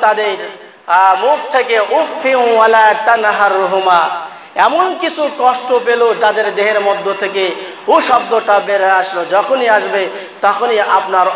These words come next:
কি আছে? খবর আছে। আমরা ওদিকে একটু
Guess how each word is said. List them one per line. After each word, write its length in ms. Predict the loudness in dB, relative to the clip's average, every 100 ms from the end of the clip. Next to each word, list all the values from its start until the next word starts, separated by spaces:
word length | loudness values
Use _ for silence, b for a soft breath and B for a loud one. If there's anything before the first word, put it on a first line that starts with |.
| -6 -12 -18 -20 -20 _ _
কি 120 | 2
আছে? 340 | 2 2 -4 -4 -14 -18 -20 -20 -20 -20 -20 -20 -20 -20 -20 -20 -20 -20 -8
খবর 320 | 0 2 4 4
আছে। 300 | 2 0 -6 -10 -18 -20 -20 -4
আমরা 240 | -2 2 2
ওদিকে 240 | 0 -4
একটু 220 | -4 -6